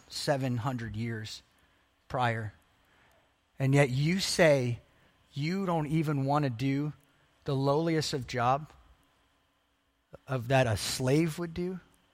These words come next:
You won't even touch, you, you can't even touch his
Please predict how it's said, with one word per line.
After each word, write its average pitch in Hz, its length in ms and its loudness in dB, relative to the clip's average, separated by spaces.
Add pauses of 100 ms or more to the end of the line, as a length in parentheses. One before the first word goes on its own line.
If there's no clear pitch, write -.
(300)
You 175 160 0
won't 220 220 4
even 147 240 2
touch, - 540 2 (380)
you, 190 220 -8 (540)
you 202 160 -2
can't 240 260 10
even 180 200 6
touch - 360 2
his 135 200 -4